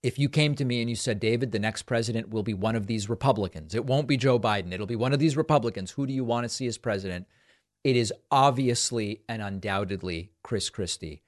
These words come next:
from the current slate of Republicans. If you disagree with me, please let me know. We have a fantastic bonus show for you today. Lying Congressman George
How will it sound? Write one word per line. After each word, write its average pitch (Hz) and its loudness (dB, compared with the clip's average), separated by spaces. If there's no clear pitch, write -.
from 110 -4
the 95 -2
current - -4
slate 85 -2
of 92 -6
Republicans. 85 -6
If 101 -4
you 127 2
disagree 185 6
with 165 6
me, 117 0
please 135 0
let 117 2
me 104 -4
know. 82 -6
We 170 10
have 196 8
a 196 4
fantastic 175 0
bonus 151 2
show 143 2
for 127 0
you 127 0
today. 120 0
Lying 190 6
Congressman 180 0
George 160 4